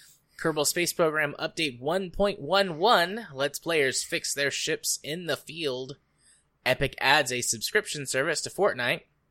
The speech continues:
Marvel's Avengers still hasn't recouped its development costs. fifa twenty-one is old gen on the P C because E A did not want to raise its P C system requirements.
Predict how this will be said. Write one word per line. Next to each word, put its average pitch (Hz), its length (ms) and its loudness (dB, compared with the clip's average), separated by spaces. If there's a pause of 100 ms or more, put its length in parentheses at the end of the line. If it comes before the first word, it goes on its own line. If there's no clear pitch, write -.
(460)
Marvel's 131 280 2
Avengers 139 460 0
still 175 280 2
hasn't 151 360 0
recouped 139 420 -6
its 131 160 -6
development 156 460 0
costs. - 540 2 (520)
fifa 196 480 0
twenty-one 175 580 -2
is 117 400 -2 (200)
old 165 460 -2
gen 160 520 -4
on 123 220 -4
the 139 80 -6
P 135 160 -8
C 160 300 -4
because 123 380 -4
E 185 140 2
A 196 160 4
did 135 200 -12
not 170 320 2
want 135 240 -6
to 139 120 -6
raise 123 380 -2
its 104 160 -6
P 160 180 -10
C 139 180 -6
system - 340 -4
requirements. 120 680 -2